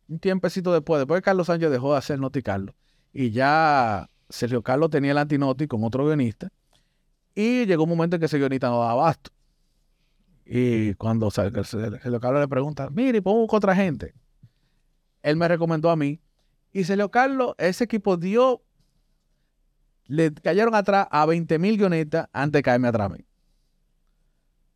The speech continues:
Como decían, de que, "No, ese tipo como que no sé, que como que no lo veo haciendo eso." Hasta que el día que se juntaron conmigo, yo, "No, vamos a hacerlo." Hicimos un piloto y yo creo que ya para el segundo capítulo,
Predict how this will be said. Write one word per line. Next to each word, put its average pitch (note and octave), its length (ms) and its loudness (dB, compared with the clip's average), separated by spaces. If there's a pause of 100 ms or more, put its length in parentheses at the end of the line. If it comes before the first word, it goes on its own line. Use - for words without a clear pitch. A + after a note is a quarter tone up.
(220)
Como A2+ 200 -2
decían, A#2+ 240 0
de A#2 80 0
que, A#2 100 -2
"No, A3 220 0
ese F#3+ 100 0
tipo F#3+ 300 -2
como E3 180 -4
que C3+ 140 -8
no E3+ 120 -4
sé, F#3 380 -2
que G#2+ 140 -4
como G#2+ 180 -6
que A2+ 100 -4
no C#3+ 100 0
lo F#3 100 4
veo F#3 180 4
haciendo E3+ 380 0
eso." - 240 -6 (1040)
Hasta D3 280 0
que C#3+ 160 -2
el C3 100 -2
día D#3 140 2
que G3 80 0
se G3+ 80 -2
juntaron G3 340 0
conmigo, G3 440 0
yo, D#3+ 120 0
"No, A#3 180 -2
vamos F#3 280 -2
a A3 40 0
hacerlo." F#3+ 280 0 (680)
Hicimos D3+ 360 -2
un F3 60 -6
piloto F#3 540 0
y A#2+ 160 -4
yo C#3+ 180 2
creo F#3+ 160 0
que F3 120 0
ya E3 160 2
para E3+ 120 2
el E3 60 0
segundo E3 340 0
capítulo, A2+ 600 -4